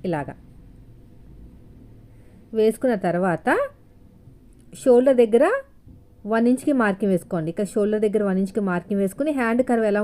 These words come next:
ఉంటుందో అలా తీసేసుకోండి. మనకి ఇంకొక మెథడ్ కూడా ఉంటుందండి. హ్యాండ్ కర్వ్ అనేది తీయడానికి వీలుగా లేని వాళ్ళకి ఏం చేయాలంటే ఇక్కడ సగానికి మార్కింగ్ వేసుకోవాలండి. ఇక్కడ ఇది వచ్చేసి ఫ్రంట్ లోత్ అనమాట. So ఇలాగా మనం ఇలా కర్వ్ అనేది తీసేసుకోవచ్చు.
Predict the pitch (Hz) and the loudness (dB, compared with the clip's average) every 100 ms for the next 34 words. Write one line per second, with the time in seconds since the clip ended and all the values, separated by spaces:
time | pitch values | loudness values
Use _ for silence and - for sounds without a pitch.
0 | 208 208 262 277 202 185 196 180 170 156 | -2 -2 0 0 0 -2 -4 -4 -8 -8
1 | 156 - - - - - - 233 233 285 | -8 -12 -20 -20 -20 -20 -8 -4 -2 -2
2 | 247 247 240 214 196 233 262 233 214 202 | 2 2 2 0 0 0 0 0 -2 -2
3 | 202 233 220 190 208 220 208 202 208 196 | 0 0 0 0 -2 -2 -2 -2 -2 -2
4 | 190 202 196 220 202 - - - 196 208 | -2 -2 -4 -4 -4 -6 -14 -8 -2 0
5 | 208 220 208 196 196 190 196 220 202 208 | 2 2 0 0 0 0 0 -2 -2 -2
6 | 202 180 185 277 480 494 - - 208 226 | -2 -2 0 2 0 -2 -12 -18 -6 -6
7 | 220 202 220 233 226 240 196 185 185 220 | -2 -4 -2 -4 -2 -4 -2 -2 -2 0
8 | 196 190 190 175 165 165 175 262 294 226 | 0 -2 -4 -4 -4 -4 -4 -2 -2 -2
9 | 214 202 226 330 240 214 220 226 202 208 | 0 -2 -2 -4 -2 -4 -2 0 2 2
10 | 208 185 165 147 147 - - - - 254 | 2 -2 -4 -6 -10 -12 -20 -20 0 2
11 | 226 226 262 285 - 214 247 339 - - | 2 0 -2 -4 -4 -6 -6 -8 -12 -20
12 | - 208 226 240 214 226 226 294 240 208 | -6 -4 -2 -2 0 0 0 0 0 0
13 | - 175 156 | -2 -4 -4